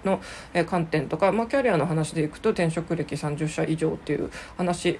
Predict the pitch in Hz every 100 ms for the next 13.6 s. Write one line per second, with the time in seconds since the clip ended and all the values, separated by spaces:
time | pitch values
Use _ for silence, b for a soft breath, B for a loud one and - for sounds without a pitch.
0 | - 233 - 180 165 156 156 143 156 143
1 | 160 185 190 202 196 165 - - 156 160
2 | 165 151 151 151 143 - 156 151 - -
3 | 156 156 160 160 156 165 202 190 B B
4 | - 160 147 131 - - - - - 151
5 | 131 - - - - - 185 165 190 170
6 | 180 170 170 175 151 165 208 156 123 156
7 | 180 170 160 196 247 180 208 208 196 185
8 | 185 165 156 156 151 - 147 165 156 B
9 | B B 151 143 120 101 - - 170 156
10 | 160 165 165 220 - - - - - -
11 | 165 160 151 160 147 - - 165 - 180
12 | 170 165 165 160 160 170 240 - 160 151
13 | - - - 170 220 -